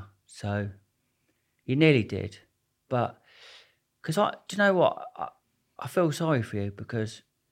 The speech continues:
I think you really need some help to do that to s-, someone, 'cause you, you're obviously in a lot of trouble yourself. Um, and I hope you do find help, and I hope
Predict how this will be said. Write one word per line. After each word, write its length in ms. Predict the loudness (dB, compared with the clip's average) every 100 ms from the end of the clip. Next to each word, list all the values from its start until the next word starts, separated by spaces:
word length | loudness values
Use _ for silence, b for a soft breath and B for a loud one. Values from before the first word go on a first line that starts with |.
| -8
I 100 | -8
think 300 | -4 -4 -2
you 180 | -2 0
really 220 | 0 0
need 220 | -2 -4
some 180 | -4 -4
help 360 | -2 -4 -6 -20 _ _ _ _ _ _ _ _ _
to 80 | -10
do 160 | -2 0
that 300 | 0 -4 -10
to 120 | -14 -14
s-, 160 | -14 _ _
someone, 500 | -8 -4 -4 -4 -8 _ _ _ _ _ -12
'cause 380 | -8 -8 -8 -20 _ _ _ _ _ -2
you, 220 | 0 2
you're 200 | 2 4
obviously 280 | 4 0 -2
in 80 | 0
a 60 | 2
lot 160 | 0
of 80 | -2
trouble 340 | -4 -2 -2
yourself. 560 | -4 -2 0 0 -2 -18 _ _ _ _ _ _ _ -8
Um, 460 | -2 0 0 -4 -10 _ _ _ _ _ _ _ _ _
and 120 | 0
I 40 | 0
hope 160 | 2
you 100 | 0
do 220 | 2 2 2
find 320 | 0 0 0
help, 280 | 0 0 0
and 100 | 0
I 100 | 2
hope 260 | 0 -4